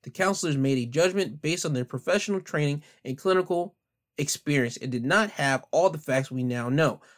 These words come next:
Our counselors are deeply committed, long-standing school members who have dedicated their lives to the supporting students and addressing st-, student medical, well, mental health and behavioral issues. Again, I have personally asked for a third-party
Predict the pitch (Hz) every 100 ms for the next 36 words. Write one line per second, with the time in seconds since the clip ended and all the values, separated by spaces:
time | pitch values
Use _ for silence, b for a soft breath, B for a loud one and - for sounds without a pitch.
0 | b - 127 127 185 180 156 135 120 123
1 | 180 185 180 156 - _ - 143 160 139
2 | 95 _ - 131 160 247 - 160 151 151
3 | - 180 170 127 117 120 - b b 147
4 | 139 120 151 175 175 165 131 117 135 160
5 | 151 - 117 127 - - 180 143 127 -
6 | 190 196 202 - 131 117 143 165 165 151
7 | - - _ - 156 - 214 233 214 _
8 | b b b 127 156 160 147 110 113 _
9 | _ 135 147 113 - 180 233 - - 151
10 | 127 - b b b 131 127 123 139 165
11 | 170 143 - 120 - - - 131 156 131
12 | 156 131 - - 180 - 190 - 131 131
13 | - 117 120 165 185 180 143 139 139